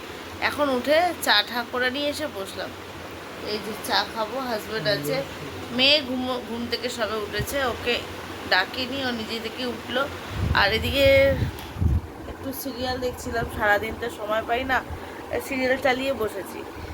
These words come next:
তো চলো, দিনটা আজকে এইখান থেকে, এই সময় থেকেই শুরু করলাম, দশটার থেকে,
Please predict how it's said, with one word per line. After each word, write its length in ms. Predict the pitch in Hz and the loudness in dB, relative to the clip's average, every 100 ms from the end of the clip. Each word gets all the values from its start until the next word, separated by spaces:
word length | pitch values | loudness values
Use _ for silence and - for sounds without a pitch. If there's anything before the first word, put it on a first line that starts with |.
| - - - - | -10 -12 -6 4
তো 340 | 220 214 202 - - - - | 6 6 4 -2 -10 -6 4
চলো, 340 | 262 277 294 | 6 8 6
দিনটা 540 | 240 254 233 247 233 | 6 -2 2 8 8
আজকে 520 | 220 - - 254 240 240 | 8 2 -8 -2 -2 -2
এইখান 380 | - 220 226 240 247 | -4 -4 -4 -8 -6
থেকে, 200 | 247 - | -8 -6
এই 180 | 240 247 | -4 -4
সময় 280 | 262 254 | 0 0
থেকেই 220 | 254 247 269 | 0 -2 -2
শুরু 200 | 262 226 | 0 0
করলাম, 500 | 233 233 233 262 294 | 4 4 6 4 4
দশটার 360 | 220 202 - 240 - | 4 4 2 -4 -2
থেকে, 320 | 226 262 | -2 0